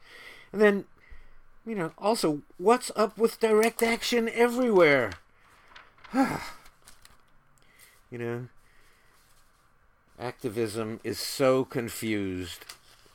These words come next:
You know, one, one must wonder if, uh, direct action everywhere also is, represents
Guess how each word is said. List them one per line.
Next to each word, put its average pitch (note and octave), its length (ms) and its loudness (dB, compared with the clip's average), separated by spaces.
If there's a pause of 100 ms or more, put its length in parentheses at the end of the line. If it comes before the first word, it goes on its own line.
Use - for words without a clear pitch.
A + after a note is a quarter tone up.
(480)
You B2 100 -12
know, A#2 180 -2
one, G#3+ 440 2 (160)
one B3+ 240 0
must C4+ 420 -2
wonder G3+ 520 2
if, D#3+ 340 -2
uh, D3+ 280 2 (500)
direct A3 340 2
action G#3 480 -4
everywhere F#3+ 580 2 (380)
also F3 460 -2
is, G#2+ 400 -6 (1080)
represents B2 640 -4